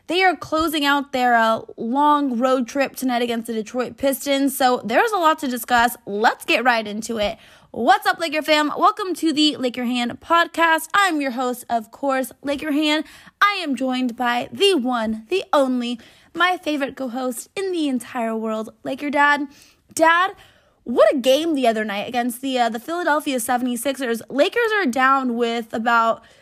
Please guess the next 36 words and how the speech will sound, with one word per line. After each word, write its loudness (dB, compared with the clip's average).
just -4
about 4
a 4
minute -2
left 0
by -2
nine -2
points, -4
and -2
all 0
of -8
a -4
sudden, -2
they 2
tie 2
it. -6
We 0
go 4
into -2
overtime. 0
Lakers -2
actually 0
had 2
a 2
very 2
good 0
opportunity -2
to, -2
uh, 0
win -2
the 2
game, -2
but -6
then, 2
of -2
course, 0